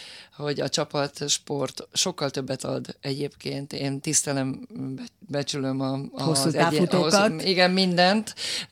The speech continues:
Speaker 1: Én például megőrülnék, ha engem egyszer kikelgetnének, és az erdőbe kellene órákig futnom. Tehát én az, és, ö, ugye nekem van egy kosárlabda iskolánk, és arról beszélgettünk, hogy,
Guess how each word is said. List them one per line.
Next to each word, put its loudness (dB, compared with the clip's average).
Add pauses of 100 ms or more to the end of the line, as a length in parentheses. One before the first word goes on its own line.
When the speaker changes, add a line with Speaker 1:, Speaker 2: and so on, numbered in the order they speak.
Speaker 1:
Én 2
például 4
megőrülnék, 0
ha -2
engem 0
egyszer -2
kikelgetnének, -4
és -4
az -6
erdőbe -2
kellene -2 (300)
órákig -6
futnom. -6 (540)
Tehát -10
én -6
az, -4
és, -4
ö, -6 (180)
ugye -2
nekem -2
van 0
egy 0
kosárlabda -2
iskolánk, -2
és -2
arról -2
beszélgettünk, -4
hogy, -2